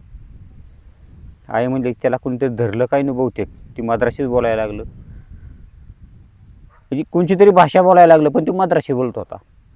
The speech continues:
दोन तीन दिवस झालं तर त्याच्यात काय फरक होईना, गडीत मराठी बोलायचा, थोडंसं रागावल्यासारखा केला की ते मद्रासी चालू व्हायचा. गडीभर थोडा चांगला मराठीत बोलायचा, बोलायचा, आणि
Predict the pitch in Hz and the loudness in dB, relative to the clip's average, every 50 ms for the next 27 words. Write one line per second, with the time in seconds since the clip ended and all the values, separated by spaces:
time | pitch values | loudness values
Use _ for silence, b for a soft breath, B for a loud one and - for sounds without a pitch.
0 | _ _ _ _ _ _ _ _ _ _ _ _ _ _ _ _ _ _ _ _ | _ _ _ _ _ _ _ _ _ _ _ _ _ _ _ _ _ _ _ _
1 | - _ _ _ _ - - 113 120 127 123 - 127 120 123 131 131 131 127 113 | -20 _ _ _ _ -16 -12 -8 -8 -6 -6 -6 -6 -6 -4 -4 -2 -2 -2 -2
2 | 127 120 117 113 - - 123 113 - _ 135 127 - 143 - - 135 127 - - | -2 -4 -4 -4 -6 -8 -8 -8 -8 _ -6 -6 -4 -6 -4 -2 -2 -2 -2 -2
3 | 127 123 113 120 113 113 107 104 - _ - 110 104 123 123 120 110 120 123 131 | -4 -4 -4 -4 -4 -6 -8 -12 -16 _ -10 -6 -4 -2 -2 -4 -4 -4 -2 -2
4 | 131 127 - 123 113 113 127 127 131 131 123 - 160 165 - - - _ _ _ | -2 -2 -4 -4 -4 -2 -2 -2 -2 -4 -6 -8 -12 -18 -18 -20 -20 _ _ _
5 | _ _ _ - 110 110 113 - - 131 120 123 127 127 120 131 131 135 131 127 | _ _ _ -6 -6 -4 -4 -4 -4 -2 0 0 0 2 2 0 0 0 0 -2
6 | - 135 123 131 - - 139 135 135 127 - 131 - 143 131 143 131 110 107 104 | -4 -6 -8 -8 -8 -6 -6 -4 -4 -6 -6 -6 -4 -4 -2 -2 -2 -2 -4 -6
7 | - 101 - 104 101 104 98 82 76 - - 92 - - _ - b b b b | -6 -8 -8 -6 -6 -6 -6 -8 -10 -12 -16 -20 -20 -20 _ -20 b b b b
8 | b b b b b b b b b - - - - 110 110 110 107 - - - | b b b b b b b b b -20 -20 -16 -14 -14 -12 -14 -14 -16 -16 -10
9 | 110 123 127 127 113 120 110 - - 127 127 131 - 135 131 127 127 127 131 139 | -6 -6 -4 -2 -2 -4 -4 -4 -4 -2 -2 -2 -2 -2 -2 -2 -2 -2 -2 0
10 | 139 131 120 120 110 110 117 123 127 127 127 - 135 127 127 131 127 131 135 123 | -2 -2 -2 -6 -6 -4 -2 -2 0 -2 -2 -4 -6 -6 -4 -4 -4 -2 -4 -4
11 | - 135 135 | -6 -10 -12